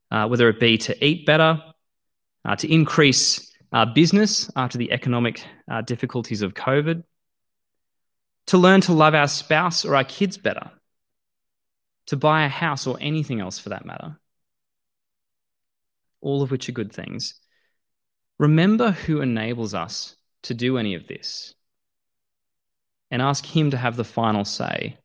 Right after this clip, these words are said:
in all of our plans. You see, to rely on ourselves, to, to boast as though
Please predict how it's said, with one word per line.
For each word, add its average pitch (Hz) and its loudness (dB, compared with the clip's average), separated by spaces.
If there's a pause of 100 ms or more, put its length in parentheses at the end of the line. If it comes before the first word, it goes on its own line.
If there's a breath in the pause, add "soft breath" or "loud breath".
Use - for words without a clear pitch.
(420)
in 110 -4
all 113 2
of 107 2
our 95 2
plans. - -10 (3000)
You 165 4
see, 180 2 (120)
to 180 4
rely 170 6
on 214 4
ourselves, 117 0
to, 135 4
to 151 2
boast 160 4
as 143 2
though 123 4